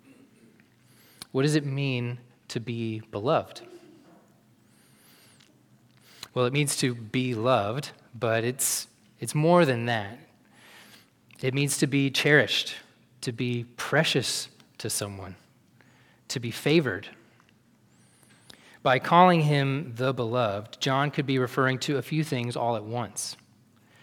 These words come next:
As a Christian, Gaius is beloved by God. In verses three and four, we learn that Gaius's good reputation precedes him.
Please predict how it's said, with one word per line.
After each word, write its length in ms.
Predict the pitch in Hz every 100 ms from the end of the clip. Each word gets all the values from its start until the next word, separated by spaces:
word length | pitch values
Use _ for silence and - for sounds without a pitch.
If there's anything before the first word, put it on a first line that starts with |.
| - - - -
As 160 | 135
a 60 | 123
Christian, 640 | - 165 - - 160 180 - - - _ _ _ _ _ _ _
Gaius 400 | - 127 131 135
is 200 | - 135
beloved 680 | 120 131 110 117 127 123 -
by 180 | 104 98
God. 360 | 113 117 90 - - - _ _ _ _ _ _ _ _ _ _ _ _ _ _ _ _ - -
In 80 | 120
verses 300 | 131 135 131
three 260 | 147 143
and 100 | 135
four, 260 | 127 143 151
we 140 | 135
learn 340 | 127 127 127 127 - - - - - - - _ _
that 380 | 120 131 - 135
Gaius's 540 | 143 139 156 151 147 117
good 240 | 151 147
reputation 640 | 151 151 131 147 151 143
precedes 560 | 127 135 - 185 190 160
him. 280 | 120 104